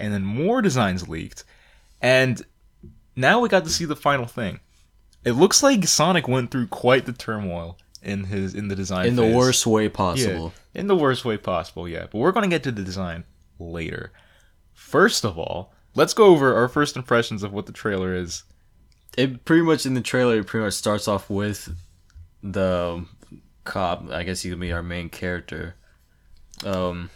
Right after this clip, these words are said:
Speaker 1: James Marsden. Who
Speaker 2: whose character is Tom.
Speaker 1: Yeah.
Speaker 2: Police officer.
Speaker 1: Coincidentally, he was also in, you ever seen the movie Hop?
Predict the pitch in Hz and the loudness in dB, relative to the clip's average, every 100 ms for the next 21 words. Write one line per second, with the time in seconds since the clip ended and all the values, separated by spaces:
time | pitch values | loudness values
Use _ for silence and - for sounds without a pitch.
0 | - 107 113 120 110 95 95 92 - - | -8 -4 -2 -4 -4 -2 -2 -4 -8 -18
1 | 60 _ _ _ _ - _ _ _ _ | -20 _ _ _ _ -20 _ _ _ _
2 | - 196 233 147 - 107 98 95 90 85 | 0 2 4 0 -2 -4 -4 -4 -6 -6
3 | - - - - 123 87 87 - - 151 | -10 -14 -10 -4 -2 -4 -8 -16 -8 -2
4 | 101 92 - _ _ _ - 156 151 120 | -2 -4 -12 _ _ _ -2 0 2 2
5 | 101 - 95 90 _ _ _ _ _ _ | 0 -6 -8 -10 _ _ _ _ _ _
6 | _ - 233 170 156 135 107 117 131 117 | _ 0 0 2 2 2 -2 -2 0 2
7 | 113 113 107 101 101 117 123 123 117 104 | 0 -2 -6 -6 -4 -4 -4 -4 -4 -6
8 | - 101 107 | -8 -8 -8